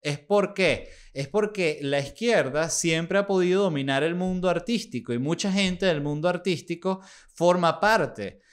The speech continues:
de esto que llamamos la izquierda. Es por eso que los artistas venezolanos que no son chavistas se encuentran en este limbo extrañísimo, pues como que,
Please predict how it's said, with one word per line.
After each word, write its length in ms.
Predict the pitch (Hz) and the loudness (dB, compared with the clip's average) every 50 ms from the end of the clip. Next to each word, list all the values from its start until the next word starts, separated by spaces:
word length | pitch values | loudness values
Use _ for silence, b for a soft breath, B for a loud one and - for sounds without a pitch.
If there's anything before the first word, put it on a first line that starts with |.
| b b b | b b b
de 280 | - 120 135 135 131 135 | -6 -2 2 2 2 2
esto 260 | 131 131 - 180 - | 2 0 -2 -2 0
que 120 | 185 170 | 0 0
llamamos 640 | 147 139 131 131 131 131 127 135 143 147 147 - - - | 2 2 2 2 2 2 2 2 0 -2 -4 -8 -8 -4
la 160 | 147 139 131 | -2 -2 -2
izquierda. 500 | 120 - - 151 147 135 120 113 107 120 | -4 -2 0 4 4 4 4 2 0 -4
Es 60 | 127 | -4
por 180 | - - 202 214 | -2 0 2 4
eso 320 | 202 170 147 - 170 170 | 4 4 2 0 -2 -2
que 120 | - 156 135 | -2 -2 0
los 200 | 127 123 110 123 | 0 0 -2 -2
artistas 400 | 120 123 - 135 127 131 160 160 | -4 -4 -4 -6 -4 -4 -4 -4
venezolanos 720 | 180 185 180 170 - 185 190 190 175 147 135 139 139 - | -2 -4 -4 -4 -2 -2 0 0 2 2 0 -2 -4 -6
que 180 | - - 131 120 | -4 -4 -2 -2
no 160 | 120 123 123 | -2 -2 -4
son 220 | 123 160 160 156 | -4 -4 -4 -4
chavistas 540 | - 180 185 196 185 156 - - 170 160 - | -2 -2 0 0 0 -2 -2 -2 -4 -4 -4
se 60 | 151 | -4
encuentran 500 | 135 127 131 143 139 135 131 131 160 170 | -6 -6 -6 -4 -4 -4 -4 -6 -6 -6
en 140 | 180 175 170 | -6 -6 -4
este 340 | 151 147 139 147 - 175 175 | -4 -4 -4 -4 -4 -4 -2
limbo 320 | 175 170 170 170 175 185 | -2 -2 -4 -4 -4 -6
extrañísimo, 720 | 180 185 - 185 165 147 139 139 139 131 135 180 190 185 156 | -6 -8 -6 -4 -4 -4 -2 -4 -6 -6 -4 -4 -4 -4 -2
pues 160 | 147 135 - | -4 -4 -4
como 180 | 190 196 202 190 | -4 -6 -6 -6
que, 160 | 165 131 | -6 -8